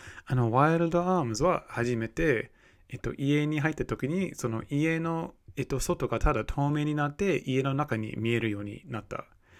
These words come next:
だから全部同じ画面になりました。そこもなかなか、あの、スーファミで出ない、ないものだなと思ったので、そこでもすごい感動しました。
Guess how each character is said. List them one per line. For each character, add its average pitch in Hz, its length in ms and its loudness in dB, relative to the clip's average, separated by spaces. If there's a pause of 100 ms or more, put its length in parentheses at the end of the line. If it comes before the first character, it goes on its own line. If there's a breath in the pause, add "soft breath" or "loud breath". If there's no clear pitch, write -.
(180 soft breath)
だ 160 80 -4
か 170 100 4
ら 156 60 8
全 160 180 8
部 143 120 4
同 110 180 -2
じ 110 140 -4
画 110 140 -2
面 101 180 -8
に 104 220 -10 (200)
な 107 120 -4
り 101 80 -4
ま 101 120 -6
し - 80 -10
た。 - 260 -8 (580 loud breath)
そ - 200 -4
こ 165 120 2
も 160 240 0
な 117 120 0
か 127 120 4
な 127 120 6
か、 135 360 4
あ - 80 -6
の、 107 160 0
ス - 160 4
ー 127 40 6
フ 123 80 8
ァ 123 80 12
ミ 135 80 12
で 131 160 10
出 127 200 4
な 135 180 4
い、 - 160 -2
な 135 260 0
い 135 60 2
も 120 120 -2
の 107 100 -4
だ 113 160 -4
な 156 140 -4
と 123 120 -2
思 117 140 -2
っ - 40 -10
た - 100 -10
の 120 60 -6
で、 135 120 0
そ - 100 -6
こ 135 80 -2
で 139 60 0
も 143 120 0
す 151 120 -6
ご 143 120 0
い 107 80 -4
感 104 220 -6
動 107 140 -8
し - 140 -10
ま 104 100 -8
し - 60 -12
た。 - 260 -10